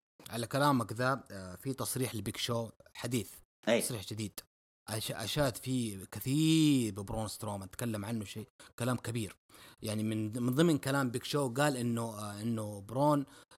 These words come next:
Speaker 1: آه، ب-، خليط من لياقة بروك ليزنر وقوة جون سينا، وهو شايف إنه هو أنسب مصارع حاليا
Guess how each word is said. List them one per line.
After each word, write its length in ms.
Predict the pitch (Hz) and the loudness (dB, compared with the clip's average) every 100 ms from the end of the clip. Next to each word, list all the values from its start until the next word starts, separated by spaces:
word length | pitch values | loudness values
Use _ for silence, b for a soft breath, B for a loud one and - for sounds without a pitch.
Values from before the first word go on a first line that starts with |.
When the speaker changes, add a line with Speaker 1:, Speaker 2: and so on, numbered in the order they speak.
| - | -14
Speaker 1:
آه، 280 | 92 101 98 | -10 -8 -8
ب-، 640 | - 85 78 64 71 107 | -10 -14 -14 -14 -10 -6
خليط 520 | 107 - 139 160 - - - 113 | -2 2 4 4 2 -6 -10 -6
من 100 | 107 | -4
لياقة 460 | 110 123 135 123 - | -2 0 0 -2 -4
بروك 240 | 123 131 120 | -2 -2 -2
ليزنر 440 | 139 127 156 156 _ _ - | -2 2 2 0 _ _ -10
وقوة 340 | 110 151 147 | -6 0 2
جون 280 | 113 123 120 | 2 0 -2
سينا، 380 | - 110 95 92 - _ _ - | -2 -4 -6 -10 -18 _ _ -4
وهو 380 | 127 165 135 | 2 4 4
شايف 320 | 107 151 151 123 | 2 2 2 2
إنه 120 | 135 | 2
هو 160 | 135 | 2
أنسب 440 | 139 170 - 160 127 | 4 4 4 4 4
مصارع 440 | 120 131 117 104 | 2 2 -2 -2
حاليا 560 | - - 113 123 165 | -6 -8 -4 0 0